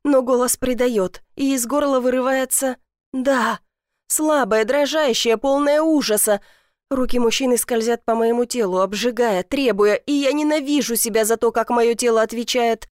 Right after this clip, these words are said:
за то, как оно дрожит под его прикосновениями. Он разрушение, он тьма, а я тону в ней, не в силах вырваться.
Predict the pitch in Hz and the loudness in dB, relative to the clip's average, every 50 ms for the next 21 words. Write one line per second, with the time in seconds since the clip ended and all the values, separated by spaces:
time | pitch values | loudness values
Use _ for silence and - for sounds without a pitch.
0 | _ _ 294 262 277 269 - 254 247 254 240 247 247 247 240 220 247 247 247 240 | _ _ -2 -2 0 0 0 0 -2 0 0 0 2 2 2 2 2 0 0 0
1 | 226 262 277 - - - 208 196 202 202 202 202 190 - 214 - 208 202 - 214 | 0 -2 -2 -4 -2 -4 -4 -4 -2 -2 0 0 -2 -2 -2 -2 -2 -2 0 0
2 | 202 196 208 202 202 208 208 202 202 214 208 202 - _ _ _ _ _ _ _ | 0 2 2 2 2 4 2 2 2 2 0 -2 -4 _ _ _ _ _ _ _
3 | _ _ _ - 196 190 196 202 208 202 202 220 226 220 - - 214 202 185 180 | _ _ _ -4 -2 0 0 0 0 -2 -2 -2 -2 -2 -2 -2 -2 -2 -2 -2
4 | 185 190 190 185 - _ _ _ _ _ - 294 269 262 262 254 - - 302 302 | -4 -6 -10 -12 -16 _ _ _ _ _ 0 2 4 4 2 0 0 0 0 2
5 | 320 302 - 190 190 - _ _ _ _ - 262 269 240 254 240 233 - 254 262 | 2 2 0 -2 -4 -10 _ _ _ _ -8 -6 -4 -2 -4 -4 -2 -2 -2 -2
6 | 269 269 262 233 196 185 196 208 202 196 202 208 202 - - 226 214 202 208 - | 0 0 0 0 0 0 0 2 2 2 2 0 -2 -2 -2 0 0 0 -2 -2
7 | - 208 208 208 202 202 202 - 226 214 202 | -2 -2 0 0 0 0 -2 -2 -2 -2 -4